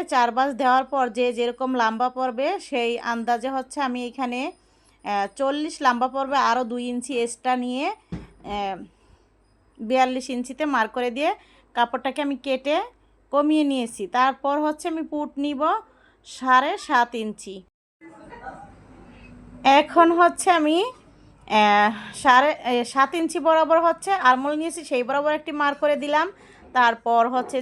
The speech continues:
চোদ্দো ইঞ্চি আর হচ্ছে, এ, সতেরো ইঞ্চি বরাবর বা আঠারো ইঞ্চি বরাবর হিপের জন্য মাপ নিলেই হয়ে যাবে।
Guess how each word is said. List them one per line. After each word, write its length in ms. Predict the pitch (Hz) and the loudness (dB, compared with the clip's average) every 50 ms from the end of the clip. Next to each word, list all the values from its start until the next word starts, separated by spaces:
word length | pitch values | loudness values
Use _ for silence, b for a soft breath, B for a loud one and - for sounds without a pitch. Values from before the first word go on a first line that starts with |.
| 254 - | -6 -4
চোদ্দো 340 | 262 269 262 226 226 277 | -4 -4 -4 -4 -4 -6
ইঞ্চি 440 | 311 311 330 320 330 320 - - 359 381 - - | -4 -4 -4 -4 -4 -6 -6 -8 -8 -8 -6 -4
আর 240 | 247 247 247 247 254 254 | -2 0 2 2 0 -2
হচ্ছে, 420 | 277 285 285 285 - - - 240 247 277 | -4 -6 -6 -8 -10 -8 -6 -4 -4 -4
এ, 60 | 320 440 - _ b b b b b b b b b b - 214 208 196 196 202 | -4 -8 -10 _ b b b b b b b b b b -4 -2 0 0 0 -2
সতেরো 460 | 202 - 285 285 285 294 330 320 330 - - | -4 -2 0 0 0 2 0 -2 -2 -2 -6
ইঞ্চি 340 | 302 311 320 320 - 330 302 | -6 -4 -4 -4 -6 -8 -4
বরাবর 540 | 240 247 247 247 254 254 233 285 302 339 403 440 427 _ _ _ - | 0 0 2 2 2 2 2 0 0 0 0 -4 -8 _ _ _ -4
বা 120 | 208 233 233 | 0 0 0
আঠারো 220 | 233 233 262 254 | 0 0 -2 -6
ইঞ্চি 240 | 254 254 254 254 269 | -6 -6 -6 -8 -6
বরাবর 360 | 226 247 247 247 240 262 311 330 | -4 -2 0 0 0 -2 -4 -4
হিপের 320 | 277 269 220 - 233 226 | -6 -8 -8 -8 -8 -8
জন্য 200 | 226 247 247 254 285 | -8 -8 -6 -6 -4
মাপ 220 | 294 269 - - - | -4 -4 -4 -6 -6
নিলেই 260 | 247 233 233 247 269 | -8 -8 -8 -6 -6
হয়ে 220 | 269 254 240 220 190 | -6 -4 -6 -6 -6
যাবে। 280 | 190 196 190 180 180 | -6 -8 -8 -8 -12